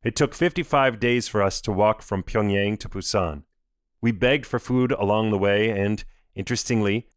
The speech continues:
God knew very well when we were hungry and tired. He knew it. Once I thought, "The day after tomorrow, we will get chicken." Then it happened that a lady came and greeted me, saying,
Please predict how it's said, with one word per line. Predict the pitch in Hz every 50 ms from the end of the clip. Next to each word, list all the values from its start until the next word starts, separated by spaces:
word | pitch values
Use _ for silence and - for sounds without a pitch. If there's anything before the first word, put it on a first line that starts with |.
| _ _
God | - 104 107 127 123 107
knew | 120 120 131 127
very | 107 110 113 120 127 123
well | 101 110 123 127 113 101
when | 92 95 98 92
we | 98 104
were | 98 98 87
hungry | 107 117 117 101 92 92
and | 90 85
tired. | - 107 104 107 101 82 73 - - _ _ _ _ _ _ _ _ _ _
He | - 127
knew | 127 123 135 143
it. | 113 - - - - _ _ _ _ _ _ _ _ _ _ _ _ -
Once | 117 139 160 - -
I | 135 117
thought, | - - 117 113 110 104 - - - _ _ _ _ -
"The | 104
day | 92 104 117 123
after | 135 143 127 - 131 113
tomorrow, | - 107 101 95 92 95 90 90 90 85 - _ _ _ _ -
we | 107 104
will | 104 104
get | 90 101 95 -
chicken." | - - 101 - - 73 69 - _ _ _ _ _ _ _ _ _ _ _
Then | 95 95 101 117
it | 120
happened | 117 127 139 151 - 101 87 82 - - - _ _
that | - 104 110
a | 117
lady | 117 127 139 131 135
came | 117 - - 139 143 160 160
and | 139 117
greeted | 95 113 135 139 117 98 90
me, | 87 82
saying, | 82 - - 123 117 117 117 110 98